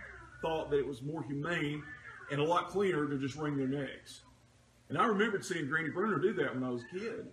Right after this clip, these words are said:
you know. If you've never done it, you know, you sort of sneak up behind the chicken, which is the hardest thing of all, is getting the chicken cornered up. And my technique, at least, if the chicken's neck is here, you come down like this, two fingers, grab it around the neck,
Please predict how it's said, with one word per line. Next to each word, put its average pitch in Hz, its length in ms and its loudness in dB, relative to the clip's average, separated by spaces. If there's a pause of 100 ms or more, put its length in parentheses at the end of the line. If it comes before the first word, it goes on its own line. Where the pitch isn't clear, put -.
you 117 100 -2
know. 131 200 -2 (160)
If - 60 -20
you've 139 120 -4
never 156 220 0
done 175 280 2
it, 175 140 -2
you 165 60 -6
know, 156 80 -2
you 139 160 -2
sort 160 180 -4
of 151 60 -4 (320)
sneak 180 280 0
up 170 120 4
behind 151 240 0
the 131 60 0
chicken, 175 320 2
which 139 120 2
is 120 60 -8
the 135 60 -4
hardest 226 400 2
thing 139 240 0
of 127 80 -2
all, 160 380 -2
is 127 100 -2
getting 147 240 -2
the 131 60 0
chicken 220 380 -2
cornered 131 340 -2
up. 127 200 -4 (340)
And 147 300 0 (340)
my 165 140 0
technique, 151 440 0
at - 120 -4
least, 139 260 0
if 139 120 -4
the 127 60 -10
chicken's 175 540 -4
neck 160 240 -6
is 139 80 -8
here, 185 160 -4
you 156 80 -4
come 139 200 -4
down 180 200 -4
like 143 220 -8
this, 139 320 -2 (340)
two 208 120 -4
fingers, 165 500 -4 (280)
grab 147 200 -2
it - 40 -4
around 180 480 -4
the 156 60 -6
neck, 143 200 -4